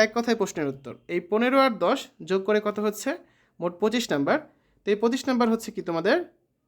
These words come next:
নৈবত্তিক অংশ, ঠিক আছে? তারপর দেখো, র-, রচনামূলক অংশে থাকবে পঁচাত্তর নাম্বার, যার মধ্যে প্রথমে খ বিভাগে থাকবে সংক্ষিপ্ত প্রশ্নের উত্তর। এখানে হচ্ছে তোমাদের মোট দশটা সংক্ষিপ্ত প্রশ্ন থাকবে,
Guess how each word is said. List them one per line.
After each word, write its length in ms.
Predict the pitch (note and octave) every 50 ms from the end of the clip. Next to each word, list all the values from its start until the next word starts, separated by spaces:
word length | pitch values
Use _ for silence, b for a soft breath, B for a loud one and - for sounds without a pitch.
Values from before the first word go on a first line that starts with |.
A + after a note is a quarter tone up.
| _ _ _ _ _ _ _ _ _ _ _ _ _ -
নৈবত্তিক 380 | F#3 F#3+ F#3 G3+ G3 F#3 D#3+ D3+ C#3
অংশ, 120 | C#3 - E3+ D3+
ঠিক 100 | F#3+ G#3+ C4
আছে? 140 | C4 D4+ C4+ F#3+ - - _ _ _ _ _ _ _ _ _ _ _ _ -
তারপর 240 | A3+ A#3+ A#3 C4 C#4+ A#3 G#3
দেখো, 220 | F3 - - A3+ C#4 D#4 - - b b b b b _ _ _ _ _
র-, 260 | E3+ F3 F#3 F#3 F3+ F3 F3+
রচনামূলক 500 | F#3 F#3+ - B3+ C4 C4 C4+ C#4 C#4 C4+ C4 B3+
অংশে 220 | A#3+ - - C4+ C4+ C4+
থাকবে 180 | B3+ A3 A3 A3+ A3+
পঁচাত্তর 320 | A3+ A#3 B3 A#3 A#3+ A#3+ A3 A3+
নাম্বার, 200 | G#3+ G#3+ A#3+ A#3+ -
যার 140 | G3+ F3+ F3+ G3
মধ্যে 180 | F#3+ G3 G#3 G3 G3+
প্রথমে 240 | G3 G3 G#3 G#3 G3+ G3+ -
খ 20 | G3+ G3
বিভাগে 240 | G#3 G#3 G#3+ G#3+ A3 G#3+ G#3+
থাকবে 200 | G#3 F#3+ F#3+ G3+ G3+ G3+ -
সংক্ষিপ্ত 400 | G#3 G#3+ A3 G#3+ - A#3 A#3+ - B3 A#3+
প্রশ্নের 280 | F#3+ E3+ - - D#3+ C#3 C3
উত্তর। 200 | C3 - - A2 - _ _ _ _ _ _ _ _ -
এখানে 240 | F3 F3+ B3+ C4 C4+ C4+
হচ্ছে 160 | C4+ C4+ C4+ B3 B3+
তোমাদের 240 | B3 B3 A3+ F#3+ F#3 F3+ F3+
মোট 140 | G#3+ C4 - - b b b b b b b b
দশটা 340 | D#3 F#3 G3+ G#3 G#3 - B3+ B3 B3
সংক্ষিপ্ত 320 | A3 G3+ G3 A3+ G#3+ G#3+ G#3+ F#3+
প্রশ্ন 160 | F3+ F#3 F#3 F3+ E3+
থাকবে, 220 | D3 D3 D3+ F#3+